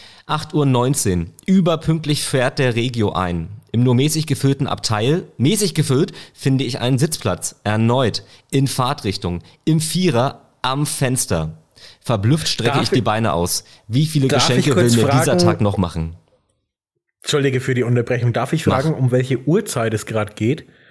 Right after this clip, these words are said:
Speaker 2: Ob das so typisch
Speaker 1: So hörst du
Speaker 2: Rush-Hour-mäßig
Speaker 1: zu.
Speaker 2: ist, oder?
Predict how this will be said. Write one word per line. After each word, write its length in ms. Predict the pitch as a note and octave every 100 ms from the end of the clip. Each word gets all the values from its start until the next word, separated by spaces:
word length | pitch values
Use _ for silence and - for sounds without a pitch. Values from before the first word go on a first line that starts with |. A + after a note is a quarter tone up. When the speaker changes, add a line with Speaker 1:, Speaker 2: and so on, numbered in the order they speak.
| - - -
Speaker 2:
Ob 120 | A#2+
das 140 | C#3 C3+
so 80 | C3+
typisch 420 | C3 D#3+ D#3+ -
Speaker 1:
So 60 |
hörst 220 | A#2 A#2 A2
du 40 |
Speaker 2:
Rush-Hour-mäßig 680 | G#2 E3+ E3+ D#3 E3 - G2
Speaker 1:
zu. 60 | D3+
Speaker 2:
ist, 220 | E3+ -
oder? 480 | C3 C3 B2+ B2